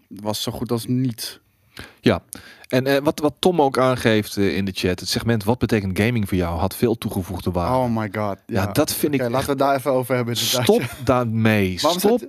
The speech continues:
Speaker 2: daar alsjeblieft mee.
Speaker 1: waarom zat jij er niet bij?
Speaker 2: Ja.
Speaker 1: <laughs> Was je niet gevraagd?
Speaker 2: Belachelijk, toch?
Speaker 1: <laughs>
Speaker 2: Nee, en als ik gevraagd zou worden, zou ik zeggen, "Ja, op sodemieter, joh. Ga weg."
Speaker 1: Ja, ja, dat was, eh, het was natuurlijk super inclusive. Het wa-, het waren streamers,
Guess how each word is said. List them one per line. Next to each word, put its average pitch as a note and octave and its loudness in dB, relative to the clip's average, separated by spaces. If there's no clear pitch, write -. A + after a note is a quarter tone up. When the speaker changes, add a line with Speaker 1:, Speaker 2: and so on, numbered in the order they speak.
Speaker 2:
daar C3+ 2
alsjeblieft A#2+ -2
mee. A2 0
Speaker 1:
waarom G#2 2
zat D#3+ 0
jij E3 2
er D#3 0
niet C3 0
bij? A#2 -2
Speaker 2:
Ja. G#2 0
Speaker 1:
<laughs> - -8
Was D#3 2
je - 2
niet D#3 0
gevraagd? - -4
Speaker 2:
Belachelijk, A3 4
toch? A#3+ 2
Speaker 1:
<laughs> - -6
Speaker 2:
Nee, C3 4
en D3 4
als G3+ 2
ik G#3 -8
gevraagd F3 2
zou E3 2
worden, D#3 4
zou C#3+ 4
ik B2+ -2
zeggen, A#2 2
"Ja, F#2+ 4
op F#2+ -2
sodemieter, F2 -4
joh. F2 -8
Ga - -4
weg." F2 -4
Speaker 1:
Ja, A#2+ -6
ja, A#2+ 0
dat A2 -2
was, A#2+ -2
eh, A2+ 0
het G#2+ -4
was A#2 -2
natuurlijk A#2+ -4
super C3 -2
inclusive. C3+ -4
Het A2 -12
wa-, A2 0
het G#2 -6
waren A2 -2
streamers, C3+ -4